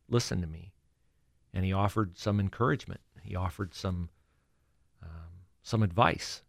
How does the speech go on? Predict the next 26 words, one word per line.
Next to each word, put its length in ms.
He 120
offered 380
some, 520
he 80
was 160
transparent. 720
He 320
exposed 580
something 380
of 120
himself 560
that, 220
uh, 280
showed 400
me 160
a 60
por-, 300
a 60
portion 400
of 80
his 120
life 280
I 40
didn't 200
know 160
about. 220